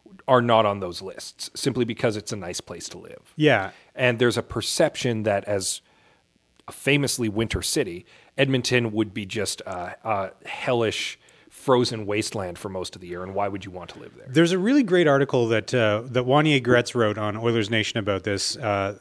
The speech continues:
Speaker 2: and I'll, I'll get into a little bit of detail, but one of the criticisms that people seem to be having about,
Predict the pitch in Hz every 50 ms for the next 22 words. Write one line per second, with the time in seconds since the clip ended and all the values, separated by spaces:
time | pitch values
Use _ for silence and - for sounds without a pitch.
0 | - - 135 123 113 113 113 120 - 131 143 185 185 190 180 - 160 135 120 139
1 | 147 135 120 117 107 104 104 127 120 - 117 101 98 98 107 113 127 143 180 233
2 | 240 214 170 143 123 120 - - - 151 160 185 175 - 151 135 135 120 110 120
3 | - - 135 131 - 123 113 - - 127 127 127 135 123 113 110 107 107 - -
4 | - - 139 185 190 143 139 123 117 110 101 95 113 113 110 107 104 104 101 101
5 | - -